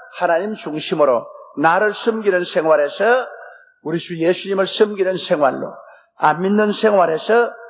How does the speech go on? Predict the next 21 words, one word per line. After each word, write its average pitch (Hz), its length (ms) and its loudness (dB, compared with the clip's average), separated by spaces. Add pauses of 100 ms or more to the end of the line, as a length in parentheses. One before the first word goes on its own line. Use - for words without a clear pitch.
(180)
예수를 165 600 -2 (240)
믿는 160 240 -2
생활로 156 580 2 (240)
마음에 185 580 2 (420)
큰 262 320 -6 (160)
변화를 208 540 0 (440)
가져오는 180 600 0 (280)
결단을 226 640 0
내리는 170 320 0
것이 143 240 -2
바로 135 260 4 (300)
회개인 151 360 2
것입니다. - 520 -6 (600)
이런 214 260 2
결단을 214 500 0
내렸었으면 196 580 0
아멘 151 240 2
하십시다. 135 460 -6 (1500)
그런 262 320 4
결단을 254 640 0
내린 226 280 2